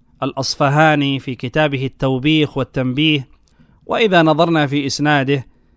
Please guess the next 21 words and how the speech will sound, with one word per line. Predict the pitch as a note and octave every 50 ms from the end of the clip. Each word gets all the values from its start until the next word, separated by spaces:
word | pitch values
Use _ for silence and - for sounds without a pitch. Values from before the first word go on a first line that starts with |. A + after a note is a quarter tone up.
| _ _ _ _ _ _
سنجد | - - D#3+ D#3 D#3+ F3 F3 D3+ D#3 C#3+
أن | D3+ D#3 D#3 D3+ D3+ D3
هذا | C#3 D3+ D#3+ D#3 D3
الحديث | C3+ B2 - C#3 B2+ B2 C3+ D3 D#3+ E3 F3 D#3+ -
من | D3 C#3 C#3
طريق | C3 - C3+ C3+ D3 D3+ D3+ - - C#3 C3+ C3+ C3+ C3+ C3+ C3 - _ _ _ -
ابن | D#3+ E3 C#3+ C#3+ C#3 D3 C#3+ C3+
جريج، | C#3 D3+ E3 F#3 E3+ D#3 D3+ D3 C3 A#2+ - - - _ _ _ -
وابن | - C#3 C#3 - F3+ E3+ D#3 D3+ D#3 D3
جريج | C#3 C3 C3+ C3+ C#3+ D3 D#3 D#3+ E3 E3+ E3+ E3+ E3 D#3 C#3+ C#3 - - _ -
معروف | C#3+ C#3+ C#3+ C3+ C3 C3+ C#3+ D3 D#3 D#3+ D#3+ D#3+ D#3+ E3 D#3+ - - - -
أنه | D#3+ D#3+ E3 D#3 D3 C#3 C3+ D3 D#3 D3+ D3+ D#3 D#3 - - _ _ -
مدلس، | C#3 C#3 C3+ C3+ D3+ D3+ D3 C#3+ C#3 C3+ C#3+ D3+ C#3+ - - - - - _ _ _ _ _ _ _ _ _ _ _
فإذا | _ - C#3 - D3 C#3+ C#3 C#3 C#3
عنعن | C3 B2+ D3 D#3+ D#3+ C3+ C3+ C#3 C3+ C3+ C3+ C3+ C3+
في | B2+ - C#3+
الإسناد | B2+ - C#3 B2+ - C#3+ C#3+ D3+ D#3 D3+ D3 C#3+ B2+ B2
لا | C3 C#3+ D#3 D#3 D#3+ D#3+ D#3 D3
يقبل | C#3 C#3+ D#3+ E3 - - - B2+ B2+ D3+ D#3+ D#3+ D3 C#3 C3 - - _ _ _ _ _ _ _ _
هذا | - - D3 D#3 D3+ C#3+ C#3+
الإسناد | C#3 - C#3 - - D#3 D3+ D3 C3+ A#2 G#2